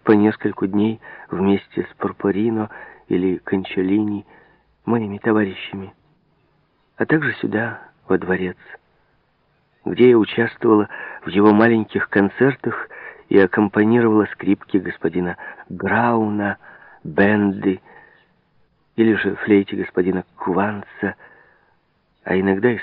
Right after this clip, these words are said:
самого короля. "Ну, последнее значительно менее приятно", — сказала прусская принцесса.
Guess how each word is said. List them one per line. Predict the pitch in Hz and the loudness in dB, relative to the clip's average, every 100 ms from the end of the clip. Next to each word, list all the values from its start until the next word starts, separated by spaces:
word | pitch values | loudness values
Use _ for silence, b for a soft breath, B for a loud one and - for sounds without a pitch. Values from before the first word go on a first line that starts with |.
| - | -10
самого | 85 85 | -10 -10
короля. | 87 - 85 87 92 95 _ _ _ _ _ _ _ _ _ _ _ _ _ _ _ _ _ _ _ | -10 -8 -8 -8 -8 -10 _ _ _ _ _ _ _ _ _ _ _ _ _ _ _ _ _ _ _
"Ну, | 175 | -16
последнее | 143 - - 95 92 90 90 | -12 -12 -6 2 2 2 -4
значительно | 85 92 92 - - 135 | -4 -6 -4 -6 -6 -6
менее | 135 147 156 92 - | -4 -4 -4 -4 -8
приятно", — | - 95 82 - - - _ _ b b b b b | -6 -4 -6 -10 -18 -20 _ _ b b b b b
сказала | - 95 87 90 | 0 0 2 0
прусская | - 90 82 - - 87 | 0 -4 -4 -6 -6 -6
принцесса. | 80 - 85 82 - 73 - - | -6 -8 -8 -8 -8 -8 -10 -18